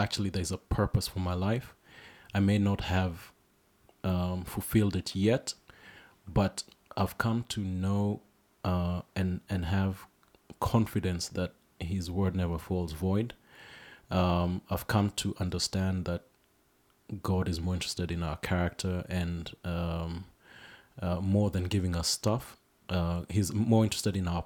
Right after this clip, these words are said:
personhood than, uh, than, than throwing things at us. Um, and going back to Eugenia's question,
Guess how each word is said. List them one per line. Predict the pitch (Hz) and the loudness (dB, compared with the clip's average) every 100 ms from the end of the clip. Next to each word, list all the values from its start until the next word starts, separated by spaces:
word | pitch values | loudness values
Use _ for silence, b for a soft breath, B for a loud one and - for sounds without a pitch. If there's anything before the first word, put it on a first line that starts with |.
| - | 2
personhood | - 107 - 113 107 135 - - - | 2 4 4 4 4 4 2 -10 -6
than, | 98 90 90 | -2 0 0
uh, | 92 92 90 92 - | 0 0 -2 -4 -6
than, | 98 90 90 87 - | -4 -2 -2 -6 -8
than | 98 92 92 - - | -4 -4 -4 -10 -14
throwing | - 110 95 | -2 2 2
things | - 101 98 | 0 0 2
at | 104 | 2
us. | 113 139 - B B B B B B _ | 2 0 -6 B B B B B B _
Um, | 92 90 90 90 95 110 - _ _ - _ | 2 2 2 0 -2 -6 -12 _ _ -14 _
and | 98 90 87 - _ _ _ 95 | -14 -12 -14 -18 _ _ _ -12
going | 104 95 | -8 -8
back | 90 90 | -6 -8
to | - 90 | -10 -12
Eugenia's | 85 95 87 82 | -10 -10 -8 -10
question, | - 90 - 87 87 | -10 -10 -10 -10 -12